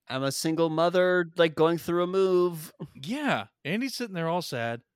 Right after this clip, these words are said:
Speaker 2: They fall through the sunroof and land in the box next to him. And he's just like, "Shit, I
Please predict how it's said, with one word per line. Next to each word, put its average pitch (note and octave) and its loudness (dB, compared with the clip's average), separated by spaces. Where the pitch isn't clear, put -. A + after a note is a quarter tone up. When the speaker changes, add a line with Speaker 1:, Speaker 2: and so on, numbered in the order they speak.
Speaker 2:
They F3 -2
fall A#3 -6
through A3 -8
the G3 -2
sunroof D#3+ -4
and C3 -8
land F3+ -2
in F#3 -4
the E3+ -4
box E3 -4
next E3+ -4
to B2 -6
him. B2+ -8
And C#3+ -4
he's E3 -4
just F#3 -4
like, D3+ 2
"Shit, - -2
I A4 2